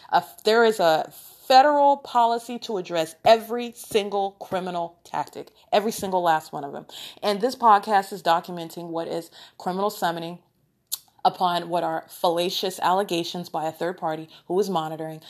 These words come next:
uh, and acting in concert, engaged in criminal harassment, intimidation, and threats. And D Hall is Ontario Police in a license one four one eight nine four seven, vehicle number seventeen ninety-eight,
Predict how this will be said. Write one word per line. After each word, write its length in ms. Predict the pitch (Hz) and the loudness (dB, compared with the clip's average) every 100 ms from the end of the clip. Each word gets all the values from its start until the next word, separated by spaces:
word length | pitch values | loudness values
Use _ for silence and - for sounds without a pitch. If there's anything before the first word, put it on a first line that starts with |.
| - - | -20 -4
uh, 200 | - 165 | 0 0
and 160 | - 170 | 0 -2
acting 300 | 165 175 185 | -4 -4 -8
in 80 | 175 | -6
concert, 280 | 170 165 - | -8 -8 -8
engaged 320 | 170 170 170 | -6 -6 -6
in 80 | 180 | -10
criminal 360 | - 180 180 | -8 -6 -4
harassment, 500 | 190 185 165 165 165 | -2 -2 -2 -4 -10
intimidation, 580 | - 160 170 165 165 185 | -10 -10 -8 -8 -8 -8
and 120 | 196 | -10
threats. 600 | 165 156 156 - - - - | -8 -8 -10 -18 -18 -18 -6
And 300 | 170 170 165 | -2 -2 -4
D 200 | 175 196 | -6 -6
Hall 420 | 190 170 160 165 | 2 2 4 0
is 140 | - 160 | -4 -2
Ontario 500 | 165 165 175 170 190 | -2 -4 -6 -6 -6
Police 460 | 214 180 165 160 - - - | -4 -4 -4 -8 -18 -20 -14
in 280 | - 175 175 | -6 -4 -2
a 100 | - | -2
license 420 | 160 160 165 175 156 | 0 -2 -2 -10 -4
one 180 | 175 | -4
four 220 | 190 220 202 | -2 -2 -2
one 240 | 190 190 | 0 -2
eight 160 | 180 - | -4 -4
nine 180 | 175 | -6
four 160 | 170 165 | -6 -12
seven, 420 | 160 180 170 180 180 - | -2 0 0 -4 -12 -20
vehicle 320 | - 220 214 220 | -2 0 0 -2
number 220 | 190 185 | -6 -6
seventeen 480 | - 180 196 202 180 | -4 -4 -6 -8 -6
ninety-eight, 580 | 170 165 - 180 180 | -6 -6 -4 -2 -4